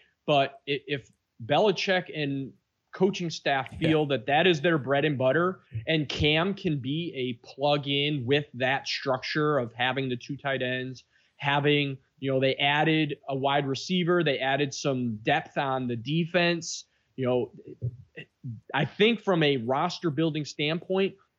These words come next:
Speaker 1: they're putting themselves in a better position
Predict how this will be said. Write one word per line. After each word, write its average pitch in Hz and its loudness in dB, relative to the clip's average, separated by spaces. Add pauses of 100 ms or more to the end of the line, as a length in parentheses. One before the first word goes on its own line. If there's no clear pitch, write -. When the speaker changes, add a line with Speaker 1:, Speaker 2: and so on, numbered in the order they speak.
(100)
Speaker 1:
they're 139 4
putting 196 2
themselves 156 2
in 143 -2
a 127 0
better 135 2
position 143 -2